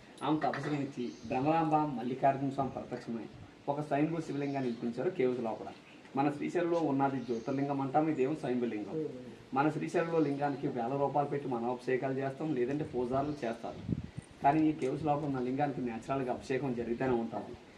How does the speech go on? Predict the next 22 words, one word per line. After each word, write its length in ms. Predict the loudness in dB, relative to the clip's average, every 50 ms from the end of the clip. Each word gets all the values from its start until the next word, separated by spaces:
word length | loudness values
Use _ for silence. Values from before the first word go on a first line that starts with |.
| -20 -12 -6 -4
ఇక్కడ 200 | 0 2 4 4
మూడు 280 | 4 4 4 2 4 4
వందల 340 | 6 4 4 4 4 4 2
అరవై 240 | 2 4 4 4
ఐదు 120 | 6 6 6
రోజులు 160 | 4 6 6
అభిషేకం 420 | 4 4 2 0 2 2 2 2
పడతానే 360 | 2 2 0 0 2 2 2 2
ఉంటారు. 680 | 2 0 -2 -4 -8 -10 -10 -12 -16 -14 -8 -2 -2
ఆ 40 | -2
పడే 260 | 0 0 2 4 4
వాటర్ 320 | 4 6 4 2 2 -2
ఎక్కడి 240 | -8 -6 -4 -2 -2
నుంచి 200 | -2 -2 -4 -4
వస్తుంది, 560 | -2 -2 -2 -4 -4 -4 -4 -4 -4 -6 -8 -10 -12 -18 -20 -20 -14 -6 -2
ఎవరికి 420 | 0 2 2 2 0 2 2 2 2
అంత 240 | 2 0 -2 -4
చిక్కని 200 | -4 -2 0 0
ప్రశ్న 320 | 0 0 -2 -4 -2 -2 0
అండి. 160 | 0 2 0
ఇప్పుడు 160 | 0 -2 -4
వరకు 460 | -6 -6 -8 -10 -12 -14 -18 -20 -20